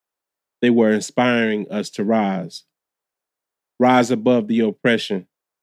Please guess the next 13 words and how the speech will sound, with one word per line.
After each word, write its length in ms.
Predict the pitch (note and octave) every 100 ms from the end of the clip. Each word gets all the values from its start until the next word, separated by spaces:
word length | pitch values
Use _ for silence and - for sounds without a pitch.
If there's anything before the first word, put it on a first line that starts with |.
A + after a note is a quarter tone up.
| _ _ _ _
rise 300 | - A#2+ A#2
above 320 | A2 G#2 A2+ G#2+
the 80 |
mediocrity. 800 | A2+ A2+ G#2+ A#2 A2 - F#2+ F2+ - _ _ _ _ _ _ _ _ _ _ _ _ _ _ _
Malcolm 380 | A2+ B2+ B2+ A2+
told 280 | - B2 A2+
us 120 | G#2
power 440 | - - A#2+ A#2 G#2+
was 200 | G#2 G2+
in 100 | G#2+
economics 640 | G#2 G#2 A#2 A2 G#2 -
and 100 | G2
politics, 680 | A#2+ G#2+ G2 - E2+ -